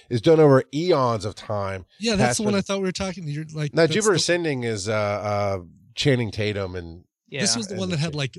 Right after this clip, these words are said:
Speaker 2: a bunch of different stories that all took place over
Speaker 1: Yeah.
Speaker 2: different times, but Halle Berry and Tom Hanks
Speaker 1: All right,
Speaker 2: were
Speaker 1: so
Speaker 2: in
Speaker 1: we're
Speaker 2: all
Speaker 1: not
Speaker 2: of them.
Speaker 1: gonna argue whether I like the movie or not. The, the, the Asian <laughs> actress in the future,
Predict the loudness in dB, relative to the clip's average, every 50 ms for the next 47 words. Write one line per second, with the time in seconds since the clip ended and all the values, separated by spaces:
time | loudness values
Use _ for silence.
0 | -10 -10 -8 -6 -4 -4 -4 -4 -6 -6 -8 -8 -6 -6 -6 -4 -4 -4 -4 -2
1 | -4 -4 -4 -4 -4 -4 -4 -6 -8 -6 -2 -2 0 2 2 2 2 4 4 4
2 | 4 2 0 -2 -4 -4 -4 -4 -4 -4 -4 -4 -4 -2 -2 0 0 0 0 0
3 | 0 0 0 0 0 0 -2 -2 -2 -2 -2 0 2 2 4 4 4 4 4 2
4 | 2 2 4 4 6 4 4 4 4 4 4 4 4 6 6 6 6 6 6 4
5 | 2 4 6 6 6 6 6 4 4 4 2 4 2 4 4 2 2 2 2 4
6 | 4 4 4 2 2 2 4 2 2 0 -6 -16 -4 0 2 2 4 4 4 4
7 | 4 4 2 2 0 2 2 2 0 0 0 -2 -2 -2 -2 -2 -4 -6 -10 -12
8 | -18 -20 -20 _ _ -2 0 2 2 0 0 0 -2 -2 -2 -2 -2 -4 -6 -6
9 | -8